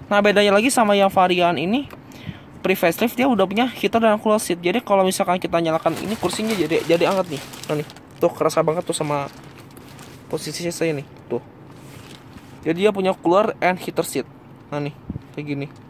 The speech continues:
Sisi kiri dan kanan. Jadi kalau kita misalkan nyalakan dia nggak terasa ya. Nah, nih. Tuh, jadi joknya tuh udah bisa, bisa anget. Nah, nih. Tuh.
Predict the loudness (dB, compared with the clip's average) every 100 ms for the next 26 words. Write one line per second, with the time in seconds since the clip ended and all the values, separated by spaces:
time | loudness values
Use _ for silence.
0 | -18 -10 -6 -2 2 2 0 -4 -6 -10
1 | -14 -16 -6 0 2 2 2 0 0 0
2 | -2 0 -2 0 2 2 2 4 2 0
3 | -12 -20 -20 -20 -20 -20 -20 -6 -2 0
4 | 0 0 -2 -4 -12 -10 -10 -12 -20 -20
5 | -18 -18 -16 -16 -16 -10 -6 0 4 4
6 | 2 -4 -20 -20 -20 -12 -2 0 0 0
7 | 2 4 2 2 -6 -6 -2 0 0 -4
8 | -10 -20 -6 -4 -4 -6 -20 -20 -20 -20
9 | -20 -20 -20 -20 -20 -4 -4